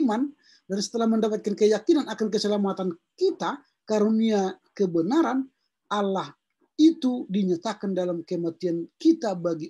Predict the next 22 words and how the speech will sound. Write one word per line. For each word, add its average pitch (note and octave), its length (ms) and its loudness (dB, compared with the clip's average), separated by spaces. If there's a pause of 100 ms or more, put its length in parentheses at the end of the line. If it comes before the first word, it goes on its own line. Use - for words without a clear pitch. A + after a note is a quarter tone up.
(220)
dosa F#3+ 480 -4
dan C#3+ 160 -10 (400)
Kristus, - 480 -8
dengan F3 240 -10
Kristus, C4+ 400 -10 (480)
pembebasan F3 560 -2
kita B3+ 320 2
dari E3 240 -2
pergumulan E3 500 -2
untuk F#3 220 -12
mencapai D#3+ 480 -4
pem-, D#3+ 400 -8
kebenaran E3 480 -4
menurut D#3+ 400 -2
hukum C#3+ 240 -12
Taurat, D#4 320 -8 (480)
pengangkatan G3+ 560 0
kita C#4+ 160 0
sebagai G3 380 0
anak-anak E3 440 -10
Allah B3 280 -6 (100)
dan E3 100 -6